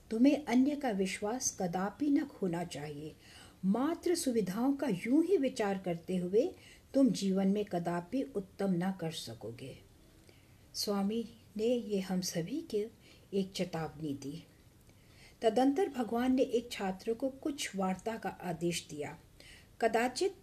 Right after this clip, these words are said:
तुमने उसका श्रवण किया हो, संभवतः तुमने इस छात्र को वहाँ खड़े अन्य छात्रों से चर्चा करते हुए भी देखा हो।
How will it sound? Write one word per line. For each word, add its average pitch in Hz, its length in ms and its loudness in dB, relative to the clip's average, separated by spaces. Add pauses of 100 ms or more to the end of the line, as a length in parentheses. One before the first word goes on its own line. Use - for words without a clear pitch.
(100)
तुमने 202 360 2
उसका - 400 -4
श्रवण 220 400 -2
किया 214 300 -4
हो, 180 320 -8 (260)
संभवतः 180 720 -4 (180)
तुमने 220 260 0
इस 220 220 -2
छात्र 190 380 -4
को 262 200 0
वहाँ 208 340 -4
खड़े 202 340 0 (500)
अन्य 302 300 6
छात्रों 214 420 -2
से 247 180 -2
चर्चा 202 420 -2
करते 196 360 -2
हुए 175 260 2
भी 170 140 0
देखा 143 380 -4
हो। - 300 -10